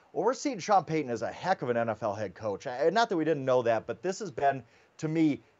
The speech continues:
his most i-, i-, impressive streak of his career to go five and oh without Drew Brees. And what impresses me most is this isn't just Teddy Bridgewater stepping in and throwing for three hundred yards every game. This is the defense coming through, special teams plays, running the ball at Latavius Murray.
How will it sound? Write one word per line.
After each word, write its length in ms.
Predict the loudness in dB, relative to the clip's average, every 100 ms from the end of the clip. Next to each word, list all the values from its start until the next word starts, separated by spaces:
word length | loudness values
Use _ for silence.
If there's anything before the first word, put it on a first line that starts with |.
| _
his 220 | 2 2
most 440 | 4 2 2 -4 -16 _
i-, 40 | -6
i-, 260 | -6 -6 -8
impressive 600 | -10 -10 -8 -6 -6 -8
streak 340 | -6 -6 -4
of 80 | -8
his 180 | -8 -12
career 460 | -8 -4 -2 -2 -6 _ -6
to 60 |
go 180 | -4 -4 -6
five 280 | -8 0 2
and 120 | 4
oh 80 | 4
without 300 | 6 6 6
Drew 140 | 4 -4
Brees. 280 | -4 -6
And 80 | -4
what 100 | -4
impresses 460 | -6 -4 -6 -6 -8
me 100 | 0
most 320 | 4 4 2
is 140 | -6 -8 _ _ _
this 160 | -4
isn't 240 | -2 -2 2
just 160 | 2
Teddy 180 | 4 2
Bridgewater 500 | 4 2 6 4 4
stepping 360 | 2 0 0 -4
in 80 | -6
and 100 | -4
throwing 220 | -6 -6
for 120 | -10
three 180 | -12 -12
hundred 160 | -10
yards 240 | -8 -10 -10
every 160 | -16 -18
game. 100 | -20 _ _ _ _
This 120 | -6
is 40 | -6
the 100 | -8 -10
defense 440 | -8 -6 -6 -10 -8
coming 240 | -8 -8
through, 220 | -12 -16
special 520 | -14 -4 -2 -2 -2
teams 340 | -4 -6 -10 -12
plays, 560 | -8 -2 -2 -2 -8 -18 _ _
running 340 | 0 6 6 4
the 60 |
ball 300 | 6 8 8
at 60 | 2
Latavius 460 | -2 -4 -2 -6 -4
Murray. 440 | 0 2 2 -2